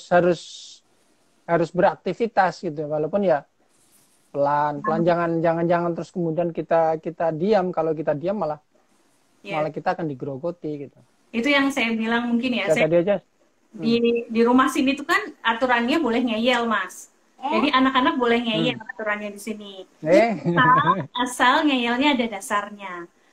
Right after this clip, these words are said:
Speaker 2: Nah, menurut saya,
Speaker 1: Nah.
Speaker 2: dalam rangka kita ngadepin covid,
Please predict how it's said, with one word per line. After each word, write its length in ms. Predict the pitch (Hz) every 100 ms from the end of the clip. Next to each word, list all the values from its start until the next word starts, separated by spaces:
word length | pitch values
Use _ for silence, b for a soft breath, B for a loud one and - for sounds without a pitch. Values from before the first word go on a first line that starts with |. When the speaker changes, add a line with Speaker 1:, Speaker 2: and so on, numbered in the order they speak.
| _
Speaker 2:
Nah, 140 | 233 240
menurut 380 | 247 247 254 240
saya, 340 | 269 294 233
Speaker 1:
Nah. 80 | 226
Speaker 2:
dalam 220 | 220 123
rangka 360 | - 214 220 233 226
kita 260 | 233 226 214 208 202
ngadepin 420 | 214 220 - 214
covid, 420 | - 240 - 254